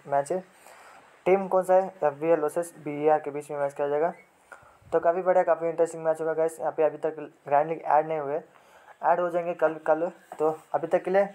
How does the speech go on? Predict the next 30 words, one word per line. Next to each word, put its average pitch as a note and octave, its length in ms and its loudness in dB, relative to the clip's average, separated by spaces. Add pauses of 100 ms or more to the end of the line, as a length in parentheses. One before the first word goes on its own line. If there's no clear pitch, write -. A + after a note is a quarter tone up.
(140)
आप D3 120 2
हेड D3+ 160 -6
टू E3+ 60 0
हेड D#3+ 120 2
ज्वाइन D3+ 180 -2
करके D#3 220 -2
रख D3 160 -4
लो D#3+ 100 -2 (180)
और C#3+ 120 2
कल D3+ 200 2 (260)
grand D3 200 -2
league D3 140 -8
ज्वाइन C#3+ 180 0
होने C#3+ 120 -8
के C#3+ 80 -12
बाद E3+ 200 2 (540)
उसको D3+ 220 -2
आप D#3+ 200 2
ज्वाइन C#3 200 0
कर C3 120 -6
सकते B2+ 260 -12
हो। A#2+ 60 -12 (560)
Guys, F#3 180 4
यहाँ F#3+ 120 4
पे F#3+ 120 0
आपको F#3+ 220 2
मैं F#3 200 4
player D#3+ 200 4
स्टार E3 200 -2
दिखाऊंगा, D#3+ 440 -2